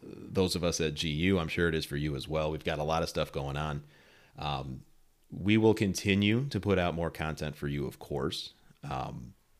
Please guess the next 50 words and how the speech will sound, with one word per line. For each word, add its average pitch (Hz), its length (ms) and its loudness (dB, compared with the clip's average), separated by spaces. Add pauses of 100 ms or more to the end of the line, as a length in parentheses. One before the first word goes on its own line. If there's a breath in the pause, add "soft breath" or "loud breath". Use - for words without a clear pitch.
(200)
we 95 120 2
may, 87 520 2
or 76 320 -2
I 80 200 -2
may, 82 240 -2
bring 85 280 0
up 85 140 -2
some 80 220 -2
older 107 340 8
episodes 67 560 -2
that 76 160 -2
you've 73 220 -4
heard 123 300 4
before 110 420 4
or 95 80 6
may 104 160 4
not 151 240 0
have 131 160 2
heard. 65 260 -4
We've 98 140 -2
done 131 160 8
a 120 60 10
lot 98 220 8
of 71 60 -2
these. - 160 -10
This 92 140 0
is 92 140 0
the 90 60 2
four 104 260 6
hundred 107 280 2
and 80 100 -6
fifth - 400 2
episode, - 540 -2
for - 100 -12
crying 64 300 -6
out - 160 -10
loud. - 180 -12
Thanks 87 220 -2
to 78 80 -2
all 80 160 4
of 71 80 -2
you 85 140 0
who 80 100 -2
have 67 100 -2
stuck 85 360 0
with, 90 200 0
uh, - 320 -2
stuck - 360 4
with 113 200 6
us - 260 -6